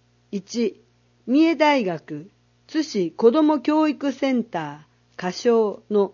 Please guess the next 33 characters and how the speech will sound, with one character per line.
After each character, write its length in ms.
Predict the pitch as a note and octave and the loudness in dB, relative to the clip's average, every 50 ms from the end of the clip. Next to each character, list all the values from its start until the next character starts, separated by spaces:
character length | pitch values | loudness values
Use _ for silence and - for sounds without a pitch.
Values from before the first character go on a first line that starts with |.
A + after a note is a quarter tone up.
| _ _ - | _ _ -4
開 240 | G#3 A#3 B3+ C4 A#3+ | 0 0 0 0 -2
設 340 | - A#3 A3 A3+ G#3+ G#3 | -4 -4 -4 -4 -8 -6
で 240 | F#3 G#3 G#3 G3+ G#3 - _ _ _ _ _ _ _ _ | -2 -2 -2 -2 -6 -12 _ _ _ _ _ _ _ _
何 280 | - C4+ D#4 E4+ D#4 C4+ | -2 0 2 2 2 2
が 160 | G3+ F#3+ E3+ - | 0 -2 -4 -6
改 280 | - E3+ F3+ F#3+ G3+ | -6 -4 -2 -2 -2
善 260 | E3+ F#3+ F#3 F3+ F3+ | -2 -2 -2 -2 -4
さ 220 | F3 - F#3 F3 E3 | -6 -6 -8 -6 -4
れ、 220 | F3 E3 E3 - _ _ _ _ _ _ | -6 -6 -8 -10 _ _ _ _ _ _
期 140 | - A3 G#3+ | -12 -6 0
待 280 | - C#4 C#4 C#4 C#4 | 2 4 4 4 2
さ 180 | C#4 - C4 B3 | 2 0 2 4
れ 120 | B3+ A#3+ | 4 4
る 140 | A3 A3+ A3+ | 4 2 0
効 260 | A#3 - B3 A#3 G#3+ | 2 4 4 4 4
果 160 | - - D#3 | 2 -2 -8
は。 220 | D3 D3 D#3+ - - _ _ _ _ _ _ _ _ _ _ _ _ _ _ _ _ _ _ _ _ _ _ | -8 -8 -12 -16 -20 _ _ _ _ _ _ _ _ _ _ _ _ _ _ _ _ _ _ _ _ _ _
二、 320 | G#3+ A#3 B3 A#3+ - - _ _ _ _ _ _ _ _ _ _ _ _ _ _ - | -2 -2 -2 -2 -4 -6 _ _ _ _ _ _ _ _ _ _ _ _ _ _ 0
学 320 | G#3 A#3 B3 B3 B3 _ | 2 2 2 2 -2 _
校 340 | - - D#4+ D#4+ D#4 D4+ B3+ C#4 | -4 0 2 2 2 2 2 2
及 220 | E4 E4 D4 A#3+ | 4 4 4 2
び 140 | F#3 F#3 F#3+ | 2 2 2
園 240 | A3 C4+ D4 C4+ A3+ | 2 2 2 0 0
で 140 | F3 E3+ D#3+ | -2 -4 -6
の 220 | D3+ D3+ D3+ D#3 - _ _ _ _ _ _ _ | -6 -8 -10 -12 -16 _ _ _ _ _ _ _
転 260 | - D4 D#4 D#4 D4+ | 0 2 2 2 2
換 300 | - D4 D4+ D4+ D4 D4 | 2 0 2 2 0 0
発 200 | C#4 C#4+ C#4+ C4+ | -2 -2 -4 -4
作 240 | - - - C#4+ C#4 | -4 -2 -2 -2 0
時 140 | A3 G#3+ G3 | 0 -2 -4
の 240 | E3+ D#3 D3 D3 - _ _ _ _ _ _ | -4 -4 -6 -10 -14 _ _ _ _ _ _
高 260 | - D#4 E4 E4 D4 | 0 0 0 0 0
校 220 | - D#4+ D#4+ D#4+ | 0 2 2 4